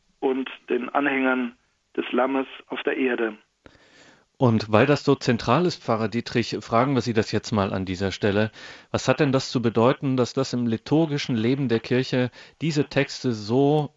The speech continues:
Speaker 2: eine so starke Tradition haben und so intensiv, äh, aufgenommen und in den Gebetsschatz der Kirche gehören?
Speaker 1: Ja, man ist überrascht, wenn man also die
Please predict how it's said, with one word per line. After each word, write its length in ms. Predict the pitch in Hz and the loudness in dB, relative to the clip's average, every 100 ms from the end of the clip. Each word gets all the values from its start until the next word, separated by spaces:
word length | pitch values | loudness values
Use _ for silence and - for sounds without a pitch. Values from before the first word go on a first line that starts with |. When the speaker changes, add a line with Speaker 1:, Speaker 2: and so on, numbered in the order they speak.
| - | -6
Speaker 2:
eine 200 | 120 120 | -2 -2
so 160 | 139 | 0
starke 580 | 139 - 117 131 135 123 | -2 2 2 2 0 -2
Tradition 680 | - 117 117 - 117 113 110 | -2 -4 -4 -6 -4 -2 -2
haben 280 | 107 101 104 | -2 -2 -4
und 160 | 104 | -4
so 80 | 113 | -2
intensiv, 580 | 117 120 117 120 - - - | -4 -2 -4 -6 -10 -14 -10
äh, 60 | |
aufgenommen 680 | - 117 - 120 123 123 127 - | -2 -2 0 2 2 0 -2 0
und 380 | 120 117 - - - - - - | 0 0 -4 -14 -20 -20 -16 -2
in 180 | 123 | 2
den 200 | 123 123 | 4 4
Gebetsschatz 640 | 120 113 131 - - 120 - | 2 0 0 0 -2 -2 -4
der 100 | 123 | -4
Kirche 320 | 135 127 107 | -2 -4 -4
gehören? 440 | 95 90 85 82 - _ _ _ - - - - _ _ _ _ _ _ _ _ _ _ _ _ _ _ _ - - _ _ | -6 -6 -8 -10 -16 _ _ _ -18 -16 -18 -20 _ _ _ _ _ _ _ _ _ _ _ _ _ _ _ -20 -20 _ _
Speaker 1:
Ja, 160 | 165 139 | -2 0
man 140 | 139 | -2
ist 180 | 123 - | -4 -2
überrascht, 440 | 160 147 160 - - | 0 2 2 0 -2
wenn 120 | 147 | -2
man 100 | 139 | -2
also 480 | - 135 127 123 120 - - _ - - _ - - - _ _ _ _ - | -4 -4 0 -2 -4 -14 -20 _ -20 -20 _ -18 -18 -20 _ _ _ _ -4
die 340 | 135 131 123 | 0 2 0